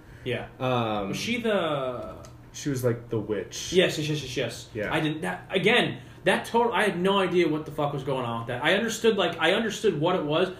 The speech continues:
Speaker 1: I was just like, "Why is this in this movie?" 'Cause in that trailer, you don't see anything, at least
Speaker 2: Yeah.
Speaker 1: that I can remember,
Speaker 2: Yeah,
Speaker 1: of
Speaker 2: the
Speaker 1: a
Speaker 2: tra-
Speaker 1: witch that's, like, ruining things in the real life.
Speaker 2: Mm-hmm. The trailer sets it up to be a different movie than it actually was.
Speaker 1: Yeah.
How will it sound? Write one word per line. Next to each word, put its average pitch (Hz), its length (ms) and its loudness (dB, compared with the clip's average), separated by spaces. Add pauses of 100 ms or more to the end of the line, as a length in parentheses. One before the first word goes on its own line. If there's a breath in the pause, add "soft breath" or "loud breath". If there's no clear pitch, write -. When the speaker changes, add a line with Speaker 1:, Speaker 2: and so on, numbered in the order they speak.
(180 loud breath)
Speaker 1:
I 156 120 2
was 151 100 2
just - 120 -4
like, 156 100 0
"Why 226 240 2
is 151 80 0
this 151 160 -4
in 147 100 0
this 135 160 -4
movie?" 147 180 -2
'Cause 226 140 4
in 240 60 2
that 302 140 4
trailer, 233 200 4
you 254 80 2
don't 262 140 2
see - 200 -2
anything, 147 420 0
at 120 60 -2
least 180 140 10
Speaker 2:
Yeah. 180 80 8
Speaker 1:
that 180 100 4
I 180 100 2
can 170 140 -2
remember, 131 460 0
Speaker 2:
Yeah, 156 300 10
Speaker 1:
of 156 80 4
Speaker 2:
the 160 100 10
Speaker 1:
a 143 40 -2
Speaker 2:
tra- 156 180 6
Speaker 1:
witch 208 160 10
that's, 151 240 2
like, 143 160 2
ruining 156 540 6
things 151 340 -2
in 143 80 2
the 135 100 2
real 143 300 2
life. 143 240 2
Speaker 2:
Mm-hmm. 151 360 4
The 160 120 8
trailer 196 520 8
sets 160 440 4
it 147 80 4
up 131 240 2
to 127 100 -2
be 120 160 4
a 117 60 4
different 123 380 -2
movie 117 200 2
than 110 140 0
it 107 100 0
actually 104 380 -4
was. 101 560 -2
Speaker 1:
Yeah. 120 220 -2